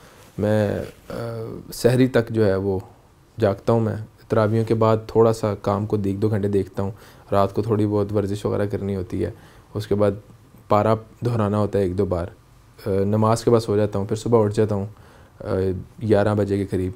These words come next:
फिर ग्यारह बजे से रात को इशा की अजान तक मैंने कुरान ही पढ़ना होता है, उसके अलावा या नमाज़ें हैं या कुरान है, यहाँ तक कि मैं इफ्तारी भी नहीं करता, क्योंकि अगर इफ्तारी ज़्यादा कर लूँ तो कुरान नहीं पढ़ा जाता, और अगर सारा सहरी कर लूँ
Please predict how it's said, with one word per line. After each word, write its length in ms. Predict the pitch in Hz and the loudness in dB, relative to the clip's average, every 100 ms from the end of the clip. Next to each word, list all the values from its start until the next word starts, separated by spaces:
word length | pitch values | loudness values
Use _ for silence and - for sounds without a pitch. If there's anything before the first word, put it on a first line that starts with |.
| - | -6
फिर 100 | 117 | 2
ग्यारह 240 | 117 117 | 4 6
बजे 140 | 123 120 | 6 4
से 180 | 117 117 | 4 2
रात 320 | 110 104 - - | 4 0 -4 0
को 220 | 120 117 - - - | 2 2 0 -12 2
इशा 240 | 143 135 | 8 8
की 140 | 135 | 8
अजान 300 | 143 123 127 | 6 8 6
तक 160 | 120 131 | 4 2
मैंने 140 | 143 147 | 4 8
कुरान 300 | 151 147 156 | 10 12 12
ही 60 | |
पढ़ना 240 | 147 110 110 | 8 4 2
होता 220 | 95 101 | 0 0
है, 40 | |
उसके 180 | 131 147 | 2 4
अलावा 240 | 139 135 127 - - - | 8 8 6 0 -18 8
या 100 | 135 | 8
नमाज़ें 400 | 139 131 127 143 | 10 8 6 6
हैं 100 | 135 | 4
या 60 | 123 | 4
कुरान 360 | 117 101 95 | 2 0 -2
है, 100 | 92 - - - | -6 -8 -18 -2
यहाँ 220 | 123 139 135 | 2 4 6
तक 120 | 135 | 6
कि 60 | |
मैं 60 | 147 | 6
इफ्तारी 300 | 135 110 117 | 6 4 4
भी 80 | 120 | 2
नहीं 120 | 104 | -2
करता, 340 | 95 - 110 - - - - - - | -6 -10 -14 -14 -20 -20 -20 -20 -6
क्योंकि 200 | - 120 | -2 6
अगर 440 | 127 123 - 117 123 | 6 6 4 6 6
इफ्तारी 320 | 117 110 127 | 6 6 6
ज़्यादा 220 | 131 131 | 6 4
कर 180 | 127 117 | 4 2
लूँ 200 | 117 113 110 - - | 2 0 -4 -14 -4
तो 80 | 110 | 0
कुरान 280 | 113 110 | 2 2
नहीं 100 | 120 | 2
पढ़ा 160 | 120 117 | 4 4
जाता, 420 | 107 98 - 104 - | 2 0 -4 -8 -4
और 60 | 120 | 2
अगर 120 | 120 | 2
सारा 280 | 120 120 123 | 4 6 6
सहरी 300 | 135 139 139 | 6 4 4
कर 180 | 135 113 | 4 2
लूँ 180 | 113 | 0